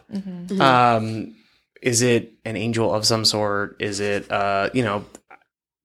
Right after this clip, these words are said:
Speaker 3: I like to think that it's Jesus. I think that's actually, like, pretty, what? Why
Speaker 2: That's
Speaker 3: are
Speaker 2: a
Speaker 3: you
Speaker 2: great
Speaker 3: laughing
Speaker 2: way,
Speaker 3: at me?
Speaker 2: <laughs> that's a great way of interpreting things. I like to think.
Speaker 3: <laughs> I personally think it's Jesus.
Speaker 2: <laughs>
Speaker 3: I can understand how you could make a different case.
Speaker 2: Right.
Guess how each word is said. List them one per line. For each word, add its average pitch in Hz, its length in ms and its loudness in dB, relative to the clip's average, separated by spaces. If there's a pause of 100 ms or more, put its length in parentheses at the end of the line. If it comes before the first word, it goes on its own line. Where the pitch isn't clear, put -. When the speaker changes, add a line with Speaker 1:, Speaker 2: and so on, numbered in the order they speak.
(140)
Speaker 3:
I 143 220 4
like 127 260 0
to 113 100 -4
think 107 280 -8
that 107 100 -6
it's 95 160 -10
Jesus. 104 380 -8
I 123 40 -6
think 131 140 -6
that's 120 180 -6
actually, 110 280 -6
like, 104 180 -8
pretty, 107 420 -8 (520)
what? 139 180 -14
Why 123 280 -8
Speaker 2:
That's 117 40 -16
Speaker 3:
are 127 100 -4
Speaker 2:
a 180 40 0
Speaker 3:
you 226 60 0
Speaker 2:
great 220 80 4
Speaker 3:
laughing 226 180 2
Speaker 2:
way, 214 60 2
Speaker 3:
at 165 40 -2
me? 151 80 2
Speaker 2:
<laughs> 165 60 4
that's - 100 0
a 311 60 2
great 220 200 4
way 214 100 4
of 208 80 -2
interpreting 185 460 -6
things. 147 220 -14 (140)
I 220 220 -2
like 214 220 2
to 175 60 -2
think. 156 320 0
Speaker 3:
<laughs> - 0 -
I 285 360 6
personally 214 600 4
think 185 360 2
it's 156 140 0
Jesus. 160 580 4 (180)
Speaker 2:
<laughs> - 180 -16
Speaker 3:
I 156 120 6
can 175 140 2
understand 151 420 2
how 139 80 4
you 131 100 2
could 131 140 -2
make 123 340 0
a 120 80 0
different 117 540 -4
case. 104 500 -2
Speaker 2:
Right. 175 220 -6